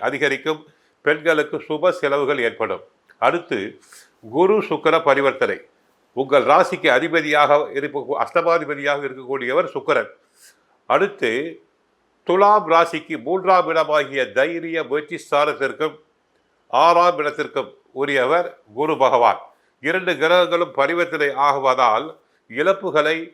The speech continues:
ஈடு செய்ய புதிய வாய்ப்புகள் வரும். எதிர்பாராத விதத்தில் நல்ல சம்பவங்கள் நடைபெறும். பயணங்களால் அலைச்சல் உண்டு, ஆதாயம் உண்டு. அழகு வைத்த நகைகளை மீட்டு கொண்டு வருவீர்கள். வாகன மாற்றம் செய்ய முன்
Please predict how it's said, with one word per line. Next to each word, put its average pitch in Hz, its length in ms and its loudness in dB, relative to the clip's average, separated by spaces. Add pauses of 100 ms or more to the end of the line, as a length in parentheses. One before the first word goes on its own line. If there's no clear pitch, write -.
(360)
ஈடு 185 180 -6 (100)
செய்ய 147 380 0
புதிய 147 240 -4 (120)
வாய்ப்புகள் 143 500 2
வரும். 156 200 0 (480)
எதிர்பாராத 151 600 0 (120)
விதத்தில் 147 380 -2 (140)
நல்ல 131 160 0 (140)
சம்பவங்கள் 139 560 -2
நடைபெறும். 135 420 -2 (540)
பயணங்களால் 151 600 0 (100)
அலைச்சல் 147 420 -2
உண்டு, 131 200 -4 (220)
ஆதாயம் 147 420 -2
உண்டு. 135 200 -6 (500)
அழகு 165 280 0
வைத்த 151 180 -6 (100)
நகைகளை 139 340 -2 (100)
மீட்டு 156 240 -8
கொண்டு 139 200 -4
வருவீர்கள். 135 460 -2 (560)
வாகன 165 360 4 (100)
மாற்றம் 147 400 0
செய்ய 135 320 -2
முன் 135 160 -8